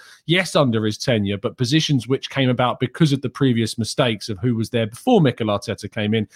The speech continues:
and it certainly led to that point. What I would say is, is that Jamie Carragher spoke really well afterwards, I thought, about the players that Arsenal need to sign. And if Arsenal can get their own Alisson and Van Dijk, not in those specific two positions, but you'd certainly look at central midfield and you'd look at striker.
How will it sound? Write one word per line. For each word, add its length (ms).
and 80
it 80
certainly 300
led 300
to 100
that 240
point. 280
What 140
I 20
would 180
say 320
is, 120
is 120
that 220
Jamie 300
Carragher 440
spoke 300
really 240
well 240
afterwards, 460
I 80
thought, 340
about 400
the 80
players 420
that 100
Arsenal 380
need 200
to 60
sign. 440
And 100
if 100
Arsenal 380
can 100
get 160
their 180
own 140
Alisson 420
and 80
Van 240
Dijk, 220
not 160
in 80
those 180
specific 420
two 160
positions, 540
but 100
you'd 100
certainly 260
look 160
at 80
central 320
midfield 360
and 120
you'd 120
look 160
at 60
striker. 540